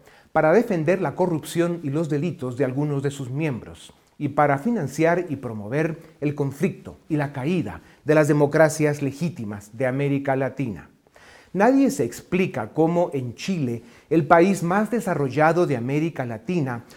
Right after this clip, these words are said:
una banda de desadaptados juveniles fue capaz de incendiar setenta y seis estaciones de transporte público y saquear y destruir más de cuatrocientas tiendas y supermercados en pocas horas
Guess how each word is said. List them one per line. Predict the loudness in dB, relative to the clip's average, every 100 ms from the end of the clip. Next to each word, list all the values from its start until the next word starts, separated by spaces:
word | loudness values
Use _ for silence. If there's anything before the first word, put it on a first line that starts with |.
| -6
una | 0 4
banda | 4 4 4 2
de | 2
desadaptados | 0 0 -2 -2 0 4 4 4 0
juveniles | -6 -6 -2 0 0 -4 -8 -18 -20 _
fue | -2 0
capaz | 0 0 -2 0
de | -2
incendiar | -4 -6 -8 -2 0 0
setenta | -2 -2 -2 0 0
y | -2
seis | 0 0 0 -2
estaciones | -6 -6 -4 0 2 0
de | -2
transporte | -6 -10 -4 -4 -4 -2
público | 0 0 -2 -2 -4 -8 -14 -6
y |
saquear | 0 2 6 6 6
y |
destruir | 0 -2 -2 2 2 2 -6 -14 -4
más | -2 -2
de | 0
cuatrocientas | -2 -2 -6 -4 -2 -2 -4 -6
tiendas | -2 0 0 -2 -8 -10
y | -6
supermercados | -4 -2 -2 2 4 4 2 -8 -16 _
en | -8 -2
pocas | -2 -2 -2
horas | -2 -2 -10 -18